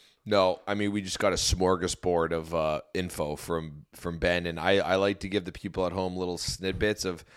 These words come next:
pre-record and post-record. As soon as that record button stopped, he goes, "Wow, I've,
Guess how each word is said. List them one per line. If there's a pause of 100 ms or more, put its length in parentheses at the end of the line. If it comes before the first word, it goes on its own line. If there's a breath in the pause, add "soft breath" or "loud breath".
(280 soft breath)
pre-record
and
post-record. (320 soft breath)
As
soon
as
that (500)
record
button
stopped,
he
goes,
"Wow, (440 soft breath)
I've,